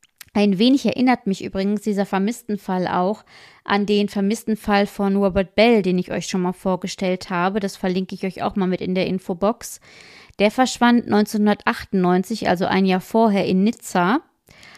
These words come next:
Auch er war mit Freunden unterwegs und am Ende verschwunden und nie wieder aufgetaucht. Und das sind eben zwei Fälle von Deutschen aus Frankreich. Was meint ihr, könnte mit Ralf Wegner passiert sein?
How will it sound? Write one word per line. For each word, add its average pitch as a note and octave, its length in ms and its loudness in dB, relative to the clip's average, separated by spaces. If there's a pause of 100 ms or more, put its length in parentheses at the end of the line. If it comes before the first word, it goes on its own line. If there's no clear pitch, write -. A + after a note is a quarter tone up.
(120)
Auch - 200 0
er A#3+ 160 4
war B3 80 6
mit F#3+ 180 2
Freunden F3+ 440 -2
unterwegs F#3 720 -2
und F3+ 140 -2
am E3+ 120 2
Ende F3+ 200 2
verschwunden F#3 760 -2
und F#3 140 -2
nie A3 240 4
wieder A#3 280 2
aufgetaucht. F#3 800 -2
Und F#3 60 -4
das F#3 120 -2
sind G3+ 180 -2
eben F#3+ 260 -2
zwei G3+ 260 0
Fälle G#3+ 300 -2
von F#3+ 240 -4
Deutschen G3 540 -2 (580)
aus G#3+ 260 4
Frankreich. F3+ 840 -2 (720)
Was A#3+ 220 2
meint A#3+ 260 6
ihr, A3+ 160 4
könnte A3+ 360 2
mit G#3 460 2
Ralf G3+ 260 4
Wegner A3 340 0
passiert A3+ 500 -2
sein? E3+ 440 -2